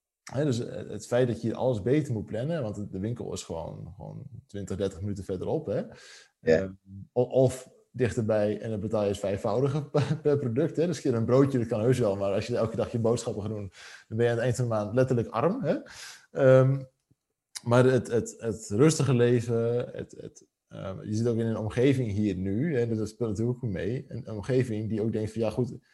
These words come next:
Speaker 1: je rent me de hele dag aan één door, maar, eh, <laughs> wij doen er niet aan mee."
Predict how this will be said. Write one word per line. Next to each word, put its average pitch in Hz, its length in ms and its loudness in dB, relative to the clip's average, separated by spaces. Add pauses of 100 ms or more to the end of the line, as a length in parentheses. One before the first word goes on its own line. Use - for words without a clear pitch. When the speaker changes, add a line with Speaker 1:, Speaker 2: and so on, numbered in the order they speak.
(100)
Speaker 1:
je 107 100 -2
rent 123 180 2
me 117 60 0
de 120 60 4
hele 131 140 6
dag 110 140 2
aan 113 120 -2
één 120 160 0
door, 117 340 4
maar, 110 300 0
eh, 110 440 2 (240)
<laughs> - 260 -6
wij 143 220 6
doen 139 200 6
er 131 60 8
niet 127 160 4
aan 117 100 0
mee." 143 320 -2